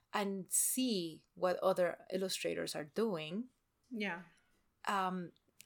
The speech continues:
Speaker 1: this is, I'm not, don't copy their style, but just be aware of what's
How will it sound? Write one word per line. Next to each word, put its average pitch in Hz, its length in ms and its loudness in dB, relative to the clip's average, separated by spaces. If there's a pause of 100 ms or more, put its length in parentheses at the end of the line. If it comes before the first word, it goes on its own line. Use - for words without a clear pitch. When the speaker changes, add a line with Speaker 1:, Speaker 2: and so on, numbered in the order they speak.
Speaker 1:
this 254 300 2
is, 339 160 2 (400)
I'm 262 160 4
not, 294 160 -2 (260)
don't 294 220 8 (100)
copy 269 520 4
their 180 180 -2
style, 240 680 0
but 196 100 0
just 233 360 2 (120)
be 262 200 2
aware 208 680 4
of 170 220 -2
what's 170 260 -2